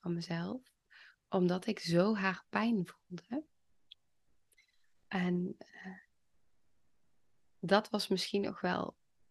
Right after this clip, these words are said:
nee, dat was niet misschien, dat was nog moeilijker en heftiger om zo haar pijn te voelen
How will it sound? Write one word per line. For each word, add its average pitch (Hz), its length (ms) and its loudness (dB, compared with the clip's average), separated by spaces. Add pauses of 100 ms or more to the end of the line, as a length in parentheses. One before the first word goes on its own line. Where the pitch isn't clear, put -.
(140)
nee, 185 260 2
dat 185 200 -2
was 185 180 -4
niet 196 140 0
misschien, 185 580 -2 (480)
dat 185 200 -2
was 185 220 0
nog 180 220 -2
moeilijker 214 880 2 (680)
en 185 180 2
heftiger 185 920 -2 (1000)
om 185 220 2
zo 185 240 6
haar 202 240 0
pijn 226 280 6
te 202 160 -6
voelen 196 560 0